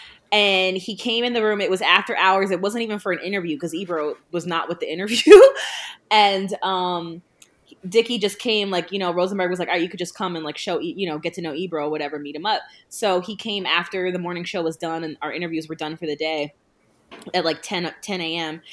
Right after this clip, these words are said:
And he sat with us for, like, thirty minutes in the office and, like, played us the video. And Ebro was like, "I'm gonna be honest, man, it's cool, but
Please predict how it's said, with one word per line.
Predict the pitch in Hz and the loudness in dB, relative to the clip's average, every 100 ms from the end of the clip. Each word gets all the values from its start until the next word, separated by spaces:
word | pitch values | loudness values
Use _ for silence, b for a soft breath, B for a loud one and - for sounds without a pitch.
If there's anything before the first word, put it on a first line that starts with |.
| b b | b b
And | 175 196 | -6 -4
he | 190 | -2
sat | 214 175 | 0 0
with | 180 | 0
us | 185 180 | -4 -6
for, | 190 | -4
like, | 165 | -6
thirty | - 180 180 | -4 -4 -4
minutes | 170 170 165 - | -6 -6 -8 -10
in | 165 | -12
the | 165 | -6
office | 160 165 160 156 156 | -4 -4 -4 -8 -8
and, | 151 151 | -10 -10
like, | 143 | -12
played | - 175 | -6 -4
us | 170 | -4
the | - | -6
video. | 160 175 196 151 | -2 0 0 -2
And | 147 | -4
Ebro | 151 160 160 | -10 -6 -4
was | 156 160 | -4 -4
like, | 165 151 139 - _ _ _ _ _ _ - - _ _ | -4 -4 -6 -12 _ _ _ _ _ _ -18 -18 _ _
"I'm | - 165 | -14 -10
gonna | 175 | -8
be | 156 | -6
honest, | 165 302 175 170 | -6 -6 -8 -8
man, | 165 165 | -10 -10
it's | - 160 - | -10 -12 -12
cool, | - 185 226 156 | -8 -4 -4 -4
but | 156 135 | -4 -6